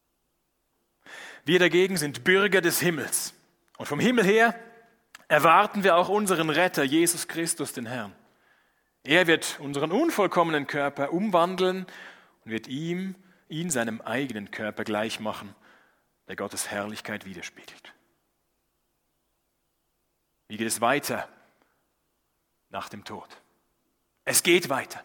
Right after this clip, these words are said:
Wir haben zwei Möglichkeiten. Wir haben ein wunderbares Ziel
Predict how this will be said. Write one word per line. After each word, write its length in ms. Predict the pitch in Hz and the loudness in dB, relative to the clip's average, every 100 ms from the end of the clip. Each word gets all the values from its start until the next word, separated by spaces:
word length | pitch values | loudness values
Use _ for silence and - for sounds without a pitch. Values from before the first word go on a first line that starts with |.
| _ _ _ _ _ _ | _ _ _ _ _ _
Wir 100 | - | -8
haben 80 | 131 | -4
zwei 240 | - 190 220 | 4 4 4
Möglichkeiten. 680 | 233 220 - 185 160 160 151 | 2 -2 0 4 4 4 0
Wir 100 | 143 | 4
haben 320 | 147 139 131 - - - - | 6 4 -2 -12 -18 -16 0
ein 260 | 170 160 | 0 4
wunderbares 760 | 240 349 277 196 196 185 165 - | 4 6 4 8 8 8 6 4
Ziel 220 | 254 196 | 2 0